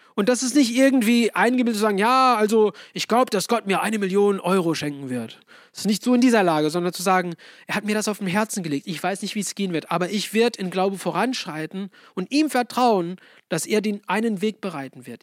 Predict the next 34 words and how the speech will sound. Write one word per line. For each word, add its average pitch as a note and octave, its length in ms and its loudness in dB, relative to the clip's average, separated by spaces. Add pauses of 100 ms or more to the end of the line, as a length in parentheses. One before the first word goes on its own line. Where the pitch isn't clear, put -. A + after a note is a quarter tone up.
Irgendwie B3 400 0
wird G#3 120 0
er F3+ 60 -2
einen F3 140 -6
Weg E3 160 -8
bereiten. A#2+ 320 -12 (320)
Und A#3+ 140 0
ich B3+ 100 0
kann D#4 220 0
von B3+ 220 0
persönlicher C#4+ 840 2
Erfahrung A#3 560 0 (420)
sagen, F3 480 0 (800)
ich F#3+ 180 -10
bin G#3+ 360 -2
seit, G#3+ 500 0 (720)
also A3 160 2
eigentlich A#3 280 -2
meine A3 160 0
ganzen C4+ 300 0
Leben, B3 180 0
meine G3+ 280 -2
ganzen C4 240 0
Leben G#3 160 -2
lang, F#3 380 -4
lang F#3 320 -2
bin F#3+ 140 -2
ich G3 100 -4
schon A#3 240 -2
in G3+ 100 -6
dieser G3 220 -4
Karriere F#3+ 460 -4
vom F3 180 -6
Dienst. E3 400 -6